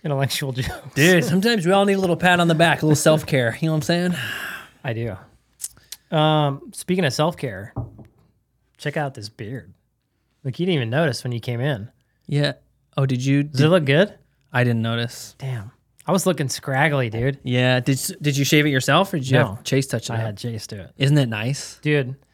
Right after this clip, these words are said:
Speaker 2: It's, I like it.
Speaker 1: Do you like the experience?
Speaker 2: Yeah, I do.
Speaker 1: <clears throat> I hate the ex-, <laughs> I hate it.
Speaker 2: What part about it do you hate?
Speaker 1: I hate the warm towel,
Speaker 2: <clears throat> Mm.
Speaker 1: then the cold towel.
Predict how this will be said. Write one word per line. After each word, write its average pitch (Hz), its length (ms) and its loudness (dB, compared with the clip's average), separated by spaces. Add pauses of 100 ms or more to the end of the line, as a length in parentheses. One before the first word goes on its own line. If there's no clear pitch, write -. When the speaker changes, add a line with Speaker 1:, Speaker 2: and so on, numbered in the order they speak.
Speaker 2:
It's, - 360 -10
I 117 100 -8
like 110 200 -8
it. 110 180 -12
Speaker 1:
Do 131 100 -2
you 147 100 4
like 127 160 2
the 113 80 -10
experience? 127 580 -8
Speaker 2:
Yeah, 117 160 0
I 113 80 -2
do. 123 380 2 (100)
Speaker 1:
<clears throat> - 80 -20
I 135 140 2
hate 120 280 -4
the 143 80 0
ex-, 131 220 -2
<laughs> 165 400 4
I 190 140 4
hate 170 260 4
it. 139 220 2
Speaker 2:
What 175 160 4
part 156 180 6
about 147 200 4
it 139 100 0
do 135 80 2
you 131 180 2
hate? 127 280 2 (260)
Speaker 1:
I 160 100 2
hate 180 220 4
the 180 80 4
warm 156 320 4
towel, 143 600 4
Speaker 2:
<clears throat> - 100 -20
Mm. 123 260 -2
Speaker 1:
then 131 140 0
the 131 60 0
cold 131 320 -4
towel. 123 540 -2